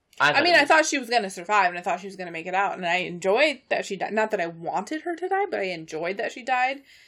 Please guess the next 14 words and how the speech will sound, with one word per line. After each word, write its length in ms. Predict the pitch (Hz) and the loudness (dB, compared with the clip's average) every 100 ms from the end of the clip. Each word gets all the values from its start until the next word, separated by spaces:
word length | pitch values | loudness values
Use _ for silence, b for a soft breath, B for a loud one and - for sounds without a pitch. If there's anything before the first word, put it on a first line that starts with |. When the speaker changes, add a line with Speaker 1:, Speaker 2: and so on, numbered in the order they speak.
| B _ _ _ _ - | B _ _ _ _ -8
Speaker 2:
um, 240 | 180 160 | -6 -6
because 240 | 160 175 | -10 -8
that 260 | 170 165 180 | 2 2 2
doesn't 240 | 202 202 | -4 -4
often 480 | 208 202 - - 220 | -4 -6 -6 -8 -6
happen. 560 | 214 208 214 233 240 247 | -6 -8 -4 -6 -6 -10
Speaker 1:
Yeah. 280 | 120 120 117 _ _ _ _ | -6 -6 -8 _ _ _ _
Speaker 2:
So, 720 | - - 233 214 208 190 - 190 | -18 0 6 6 6 2 -4 -8
did 320 | - 196 180 175 | 0 0 0 -4
Riddick 500 | 185 247 320 - _ _ | -2 -2 -6 -12 _ _
kill 220 | 311 339 | -6 -2
her, 240 | 403 415 - | 0 -2 -2
or 60 | |
did, 260 | 202 190 | -4 -6